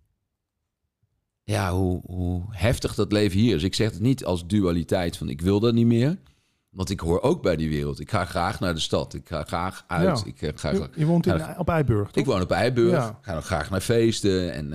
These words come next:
Speaker 1: eh, ik heb daar, eh, leuke vrienden en vriendinnen. En, maar daar is het wat anders. Daar is het echt van... Daar zijn, in die bergen zijn... Ik heb ook achter, ik ben erachter gekomen dat ik wel een bergmens ben.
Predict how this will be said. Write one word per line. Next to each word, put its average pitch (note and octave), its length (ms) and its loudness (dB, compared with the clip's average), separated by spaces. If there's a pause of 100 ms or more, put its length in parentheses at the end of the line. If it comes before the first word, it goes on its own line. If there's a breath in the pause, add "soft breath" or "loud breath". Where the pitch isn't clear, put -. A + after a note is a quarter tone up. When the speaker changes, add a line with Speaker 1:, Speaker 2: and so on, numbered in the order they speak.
(100)
Speaker 1:
eh, C2 60 -8
ik C#2+ 100 -10
heb F2 120 -4
daar, D#2+ 320 0
eh, E2 60 -2
leuke E2+ 460 0
vrienden G#2+ 400 2
en G2 80 2
vriendinnen. G#2+ 480 4 (560 loud breath)
En, A2 420 0 (580)
maar G2 280 2
daar A2+ 260 2
is F#2+ 160 2
het F#2+ 140 -2
wat F2+ 200 0
anders. G#2 440 2
Daar F#2 160 2
is F#2 160 2
het - 100 -6
echt G2 160 -2
van... E2+ 240 0 (200 soft breath)
Daar F2 360 -2
zijn, F#2+ 680 0
in F#2+ 160 0
die F2 140 2
bergen F#2 340 2
zijn... D#2+ 160 -2
Ik E2 100 -6
heb - 120 -6
ook - 140 -12
achter, - 340 -8
ik - 60 -12
ben D#2 120 0
erachter - 300 -4
gekomen D2+ 200 0
dat D#2 80 -2
ik D#2+ 120 -2
wel D#2+ 100 2
een D#2 100 -2
bergmens E2+ 560 -2
ben. C#2+ 240 -8